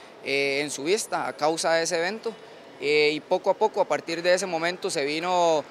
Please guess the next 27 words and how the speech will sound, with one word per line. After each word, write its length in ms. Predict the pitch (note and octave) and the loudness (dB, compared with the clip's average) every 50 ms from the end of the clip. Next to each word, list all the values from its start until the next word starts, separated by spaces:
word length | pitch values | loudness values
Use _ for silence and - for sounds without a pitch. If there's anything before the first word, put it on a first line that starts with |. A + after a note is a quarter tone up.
| - - - - - | -12 -20 -20 -12 -8
eh, 680 | C#3 C#3 C#3 C#3 C3+ C3+ C3+ C3+ C3+ C3+ C3+ C3+ C3 B2+ - | -4 -2 -2 0 0 0 -2 -2 -2 -2 -2 -4 -4 -6 -4
formalizando 880 | - E3 D#3+ D3+ D3+ D3+ D3+ D3 C#3 C#3 F#3 G3 G#3+ A3 G3 F3+ D#3 C#3+ - - - - | -2 -2 0 0 0 -2 -2 -2 0 0 2 2 0 0 -4 -6 -8 -8 -12 -20 -12 -4
hasta 380 | - C3 C#3 C#3+ - - - C3 | 0 0 2 0 0 -2 -4 -2
ya 140 | C3 C#3+ D3+ | 0 0 0
llegar 280 | E3 F3 F3 F3 F3+ | 0 2 2 2 0
como 240 | - G3 F3+ F3+ E3+ | 0 -4 -6 -6 -6
por 180 | - D3+ D3+ C#3+ | -4 -2 -2 0
ahí 120 | C#3 D3+ | 0 0
de 80 | D#3+ F3 | 0 -2
los 160 | F3+ E3+ F3 | -2 0 0
años 220 | E3+ E3+ F3+ F3 | -2 -2 -2 -4
setentas 520 | F3+ D#3 D3 F3 G3 G3 F#3 - F3 D#3+ D#3 | -4 0 2 2 2 2 2 0 0 2 2
a 140 | C#3+ C#3+ | 0 -2
tener 240 | - C#3+ C#3 C#3+ D3+ | -2 -2 -2 -2 -2
el 60 | E3+ - | -4 -6
primer 320 | - E3 D#3+ D#3 D#3+ D#3+ | -8 -6 -4 -2 -2 -2
campeonato 500 | - F#3+ F3 E3 - D3 D3 D3+ D3+ F#3+ | 0 -2 -4 -4 -4 -4 -4 -4 -4 -6
mundial 480 | F3 D#3 D3 C#3+ C3+ E3 F3+ G3+ G#3+ G#3 - - - - - - | -8 -8 -8 -2 0 2 2 2 0 -4 -10 -14 -16 -18 -8 -6
de 100 | C3+ C3+ | -4 0
golbol 480 | C#3 E3 F#3+ G#3 A3 F#3+ F#3+ F#3 E3+ | 2 4 4 4 2 0 -2 -2 -2
y 80 | D#3 C#3+ | -2 -4
después 640 | C#3+ C#3 - - - D#3+ D#3+ E3+ F3 F3+ F3+ D#3+ - - - - - | -4 -6 -6 -6 -4 0 2 2 4 2 2 0 -6 -10 -14 -8 -6
la 80 | - C#3+ | -4 -2
participación 680 | - D3+ D3 - D#3 C#3 C#3+ - - C#3+ C#3 D#3+ D#3+ | -2 -2 -4 -4 -8 -10 -6 -6 -6 -4 -4 -4 -6
en 100 | F3 E3+ | -6 -4
Juegos 360 | E3+ E3 F3 E3+ F3 F3+ - - | -2 -2 0 0 -2 -4 -6 -4
Paralímpicos, 840 | - D3+ C#3 C#3+ D#3+ F#3 G#3 A3 F#3+ - F#3 - F#3 F3 F3 - | -2 0 0 0 0 -2 -2 -4 -6 -8 -8 -6 -6 -8 -8 -8